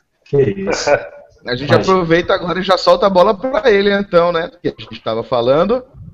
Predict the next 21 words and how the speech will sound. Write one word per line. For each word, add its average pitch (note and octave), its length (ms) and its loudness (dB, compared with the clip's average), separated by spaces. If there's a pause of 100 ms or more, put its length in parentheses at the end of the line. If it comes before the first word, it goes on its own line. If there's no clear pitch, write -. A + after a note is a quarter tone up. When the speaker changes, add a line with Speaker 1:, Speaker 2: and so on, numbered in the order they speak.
(180)
Speaker 1:
Isso B2+ 320 4
aí, B2 200 6
então. G2 500 -4 (680)
Vai G#2 140 6
lá. G2+ 240 0 (320)
Speaker 3:
Gaga, D3+ 300 4
a C#3+ 100 4
gente E3 180 0
tava G3 220 2
falando D3 500 0
justamente C3 1040 -6
de, G#2 560 -6 (540)
dentro A#2 360 2
da B2 140 6
pauta, D3 320 4
né, B2+ 80 4
que A#2+ 80 -6
são - 260 0
as A2 140 0
franquias B2 540 0
esquecidas, B2 1000 0